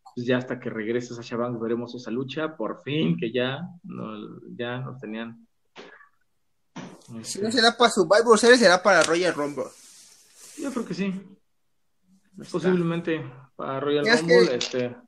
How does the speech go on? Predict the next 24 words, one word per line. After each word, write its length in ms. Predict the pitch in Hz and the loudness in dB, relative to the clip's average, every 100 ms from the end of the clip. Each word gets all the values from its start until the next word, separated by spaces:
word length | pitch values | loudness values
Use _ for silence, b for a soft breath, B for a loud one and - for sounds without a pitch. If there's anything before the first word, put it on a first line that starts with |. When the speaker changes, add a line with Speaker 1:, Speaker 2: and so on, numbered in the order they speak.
| _ - - _ _ - 226 | _ -8 -8 _ _ -2 0
Speaker 1:
¿mande? 60 | - | 2
Speaker 2:
cuando 180 | 220 220 | 2 2
iba 100 | 240 | 4
a 40 | |
regresar 240 | 208 185 - | 2 0 -8
también 180 | 220 226 | -12 -8
esta 220 | 233 226 | -4 -2
Charlotte 400 | 220 262 294 269 | 2 4 6 6
en 140 | 247 208 | 4 0
Royal 260 | 214 226 | 2 2
Rumble? 640 | 214 233 247 240 202 - - | 2 4 8 8 8 4 -2
Speaker 1:
<clears throat> 360 | - - - _ | -10 -18 -20 _
Creo 200 | 185 185 | 0 0
que 80 | 165 | -2
sí, 420 | 185 254 254 - - - | -2 -2 -6 -12 -20 -16
fíjate, 400 | 180 202 185 208 202 | -8 -6 -6 -8 -8
yo 120 | 202 | -8
creo 160 | 190 | -8
que 100 | 185 | -4
ya 220 | 175 170 175 | 0 0 2
para 140 | 165 | 0
el 80 | 143 | 2
Royal 200 | 160 151 | 0 -2
Rumble 220 | 160 151 | -4 -4